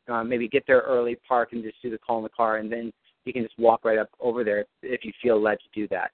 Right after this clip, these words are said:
So it's a great opportunity to meet some L G B T youth, to get the word out there, to get flyers in their hands. Maybe we'll get some stickers or something like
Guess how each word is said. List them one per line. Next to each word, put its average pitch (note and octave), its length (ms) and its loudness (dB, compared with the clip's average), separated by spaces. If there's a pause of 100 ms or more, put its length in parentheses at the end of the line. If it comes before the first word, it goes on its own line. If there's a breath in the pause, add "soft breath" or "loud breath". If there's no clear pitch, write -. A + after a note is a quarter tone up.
(100)
So A2+ 120 4
it's - 120 -2
a A2+ 160 0 (360)
great D3 260 8
opportunity C3+ 580 -2
to A#2 120 -10
meet A#2 160 -10
some B2 160 -14
L A#2+ 120 -12
G A#2 100 -16
B A2+ 160 -12
T A2+ 80 -10
youth, A#2 360 -4 (500 loud breath)
to A2+ 240 6 (220)
get B2 140 -8
the A#2+ 80 -2
word A#2+ 420 2
out A#2 200 -8 (120)
there, A2+ 320 2
to A#2 160 -8
get A2 140 -16
flyers A#2 380 -2
in A#2 80 -10
their A2 140 -8
hands. A2 380 -8
Maybe A#2 120 -6
we'll A2+ 140 -2
get A2+ 120 -12
some A2 180 -10
stickers A#2 340 -4
or G#2 100 -8
something A2 300 -12
like G#2 140 -10